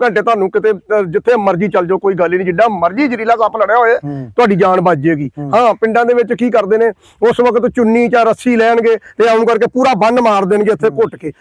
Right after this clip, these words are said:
Speaker 1: ਉਹ ਜਦੋਂ ਇੱਥੇ ਬੰਨ ਮਾਰਨਗੇ ਨਾ, ਤੇ ਅਗਲੇ ਪਾਸੇ ਵਾਲਾ ਸੱਪ ਲੜਿਆ ਇੰਨਾ ਥਾਂ ਸੁੱਜ ਜੂਗਾ,
Speaker 2: ਹੂੰ।
Speaker 1: ਕਿਉਂਕਿ ਉਹ ਬਲੱਡ ਸਰਕਲ ਜਿਹੜਾ ਰੁਕ ਜਾਏਗਾ।
Speaker 2: ਹੂੰ।
Speaker 1: ਜਦੋਂ ਬਲੱਡ ਸਰਕਲ ਰੁਕ ਗਿਆ ਜਾਂ ਮੁੰਦਰੀ ਜਾਂ ਕੋਈ ਵੀ ਚੀਜ਼ ਪਾਈ ਆ, ਉਹਨੂੰ ਉਤਾਰ ਦਿਓ ਉਸੇ ਵੇਲੇ ਹੀ।
Speaker 2: ਹੂੰ।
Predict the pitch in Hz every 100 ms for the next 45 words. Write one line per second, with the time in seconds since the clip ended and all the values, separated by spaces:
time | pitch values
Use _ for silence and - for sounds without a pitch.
0 | _ 247 247 247 285 311 202 202 294 262
1 | 247 262 240 233 - _ - 262 240 269
2 | 262 - 277 277 233 254 240 262 240 240
3 | 208 233 226 165 170 185 160 165 156 135
4 | 240 277 294 196 - 202 208 - 247 220
5 | 240 226 226 156 151 151 131 - 156 147
6 | 131 117 214 185 196 226 247 214 240 226
7 | 196 220 233 233 202 185 208 220 233 226
8 | 240 226 196 214 202 233 247 254 208 196
9 | 190 202 208 175 160 131 143 127